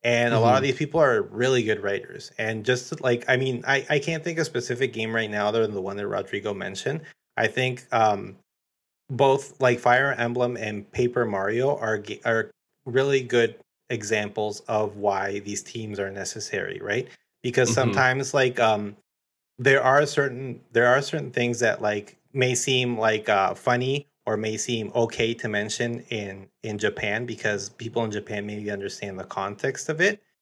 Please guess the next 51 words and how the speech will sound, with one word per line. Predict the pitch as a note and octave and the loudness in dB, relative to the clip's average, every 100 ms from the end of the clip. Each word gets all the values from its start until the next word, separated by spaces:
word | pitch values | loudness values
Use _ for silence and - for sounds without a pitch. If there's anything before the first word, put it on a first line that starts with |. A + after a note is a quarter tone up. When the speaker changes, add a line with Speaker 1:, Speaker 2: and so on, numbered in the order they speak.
| _ _ - | _ _ 2
Speaker 1:
While | A#2 A2+ | 4 4
if | A2 G#2 | 2 0
you | A#2+ | -4
bring | B2 A#2 A#2 | 0 0 2
those | A#2+ A#2+ | 0 0
kinds | - B2 A#2+ | 0 -2 -2
of | A2+ | -8
jokes | G2+ G2 G#2+ - | -2 -2 -2 -4
to | A2+ | -4
the | G2 | -4
U | F#2 F#2+ | -6 -2
S, | G2 - | 0 -2
it's | G2+ | -6
just | - G2 - _ - | -8 -10 -12 _ -6
gonna | A2+ A2 | -2 -2
be | G#2 | -4
lost | G2 F#2 F#2 - - | -2 0 0 -4 -4
kind | G#2+ G2 | -4 -4
of, | F#2 | -6
like, | F#2 A#2+ | -8 -6
in | A2 | -6
the | G2+ | -6
Speaker 2:
Yeah. | |
Speaker 1:
translation, | - G2+ G2 G#2 G2+ F2 G1+ - _ _ _ _ | -6 -6 -4 -4 0 0 0 -6 _ _ _ _
Speaker 2:
Just | - G2+ | -2 0
Speaker 1:
right? | G#2 | 2
Speaker 2:
falls | C#3 | 2
flat. | - E2 E2 - _ B2+ | 0 -4 -4 -8 _ -8
Speaker 1:
Mm-hmm. | A2+ C3 A2 G#2 _ _ - | -2 -2 -2 -6 _ _ 0
So | F3+ D#3+ D3+ | 6 6 6
it's, | D#3 D3 - - | 2 0 -2 0
uh, | D3+ - | -2 2
it's, | F3 D#3+ - _ - | 0 2 -2 _ 0
like, | D#3+ D#3 | 0 2
I, | E3 D#3+ - _ _ _ E3 | 0 -2 -8 _ _ _ 2
other | F3 A#3+ | 6 6
than | A#3 | 6
those | D#3 D#3 | 4 4
two | F3+ | 2
games, | C#3 C3+ | 2 2
I | C3 | 2
can't | B2 D3+ | 0 0
really | D3 C#3+ B2+ | 2 2 0
think | C3+ B2+ | 0 0
of | A2 | 0
anything | A2 A2+ A2+ G#2+ | 0 -4 -4 0
else, | G2+ | 0
but | - A2 C3 | 2 0 2
I | B2+ | 0
think | D3 D3 C#3+ - | 2 0 -2 -4
I, | C#3+ C3 | 0 0